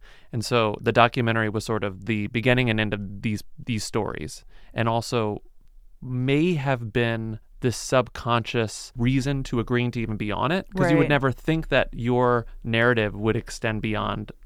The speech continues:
Speaker 1: you know, the, the credits.
Speaker 2: Yeah.
Speaker 1: And here these people, yeah, they agreed to be in a documentary, but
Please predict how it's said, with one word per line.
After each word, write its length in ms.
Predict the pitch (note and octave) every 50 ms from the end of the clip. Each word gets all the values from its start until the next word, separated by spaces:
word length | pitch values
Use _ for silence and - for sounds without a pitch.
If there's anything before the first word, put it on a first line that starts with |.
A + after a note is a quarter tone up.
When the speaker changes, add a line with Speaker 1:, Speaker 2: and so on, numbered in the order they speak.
| - -
Speaker 1:
you 140 | A2+ A2 G2+
know, 140 | G#2 G#2 G2+
the, 240 | - F#2+ - - - - - - - - - - - - - - - - - -
the 100 | - A#2
credits. 500 | - - A#2 A2+ C#3 E3 - - - - -
Speaker 2:
Yeah. 380 | - G#3 G3+ F#3 F3+ F3 E3+ F3 F#3 - - -
Speaker 1:
And 160 | B2 C3 A#2+
here 400 | - - - C3 B2 C3 C3 B2+
these 220 | A#2 A#2+ A#2 G#2+
people, 600 | - - - C#3 B2 - A#2+ A2+ A2 A2 A2 G#2+ - - - - - -
yeah, 200 | - A#2+ B2 B2+
they 140 | C3 B2+ B2
agreed 320 | A#2 - - B2 B2+ B2+ -
to 60 | A#2+
be 120 | A#2+ A#2
in 80 | A2+ A2
a 60 | A2
documentary, 800 | - A2 G#2 - - - A2 A2 A2+ A2 G#2+ G#2 G2+ G2 G2+ G2+ - - - - - - - - - -
but 340 | A2 G2+ G2+ G2+ G2+ -